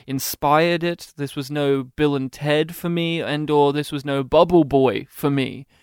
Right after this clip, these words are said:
It was always just, "Oh yeah," the one where Ashton Kutcher played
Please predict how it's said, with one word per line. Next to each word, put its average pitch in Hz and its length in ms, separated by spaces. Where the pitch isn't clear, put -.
It 175 100
was 175 160
always 170 380
just, - 380
"Oh 285 240
yeah," 139 380
the 156 80
one 156 260
where 156 220
Ashton 147 340
Kutcher 131 640
played 135 600